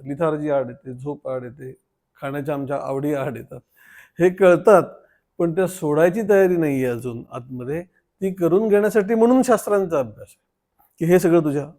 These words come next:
आड येतं, ते विहित कर्म पांडवा,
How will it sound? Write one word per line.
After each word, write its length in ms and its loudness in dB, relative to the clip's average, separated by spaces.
आड 180 -8
येतं, 200 -20
ते 80 6
विहित 220 2
कर्म 380 -2
पांडवा, 520 -8